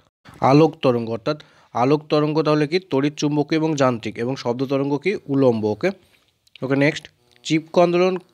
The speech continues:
কোথায় শুরু হয়েছিল? তাহলে চিপকো আন্দোলন কোথায় শুরু হয়েছিল? অপশনগুলো ফার্স্ট দেখবো কি রাজস্থান, আসাম, অরুণাচল প্রদেশ এবং মিজোরাম।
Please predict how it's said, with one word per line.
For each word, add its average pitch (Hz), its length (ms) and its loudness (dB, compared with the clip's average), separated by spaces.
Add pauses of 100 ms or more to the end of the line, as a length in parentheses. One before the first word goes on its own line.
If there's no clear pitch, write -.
কোথায় 160 280 -4
শুরু 143 220 -4
হয়েছিল? 117 360 -4
তাহলে - 540 -10
চিপকো 151 360 0
আন্দোলন 160 360 2
কোথায় 151 260 -2
শুরু 151 180 0
হয়েছিল? 151 320 0 (340)
অপশনগুলো 143 400 0
ফার্স্ট 139 280 0
দেখবো 139 240 -2
কি 151 120 -2
রাজস্থান, 143 580 0 (120)
আসাম, 147 500 -4
অরুণাচল 139 420 -2
প্রদেশ 147 300 0
এবং 135 180 -4
মিজোরাম। 139 420 2